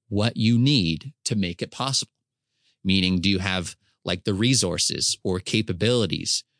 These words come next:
or the time or the, um, the equipment to achieve this goal? Okay? And if you, and any of that is,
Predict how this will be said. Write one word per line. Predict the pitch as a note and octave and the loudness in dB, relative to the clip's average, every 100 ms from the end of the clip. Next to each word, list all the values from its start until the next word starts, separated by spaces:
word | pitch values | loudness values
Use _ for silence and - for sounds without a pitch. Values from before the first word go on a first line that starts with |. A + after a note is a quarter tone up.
| _ | _
or | - F#2+ F2+ | -4 -2 -2
the | |
time | - - B2+ C3 G2+ D2+ - - _ _ - | -4 -2 0 2 0 -2 -8 -16 _ _ -6
or | G2 F2+ | -2 -2
the, | F2+ F2 - - | -2 -4 -4 -6
um, | F2 G1+ - - - - | -4 -6 -8 -8 -12 -4
the | F#2 | -4
equipment | - - D3 G#2 E2+ - - _ - | -4 -2 0 0 -2 -6 -10 _ -6
to | A2 | -2
achieve | F#2 - F2+ | 0 2 0
this | E2 - | -2 -4
goal? | - - A2 _ _ _ _ _ - | -2 -6 -8 _ _ _ _ _ -8
Okay? | G2+ - | -2 -2
And | G#2+ G2 | 0 -2
if | - | -2
you, | G2+ G#2+ | -2 0
and | A2+ A#2+ - | 0 -2 -2
any | C3 D#3 | 0 0
of | C3 | 0
that | B2+ | 0
is, | A#2+ F#2+ | 0 0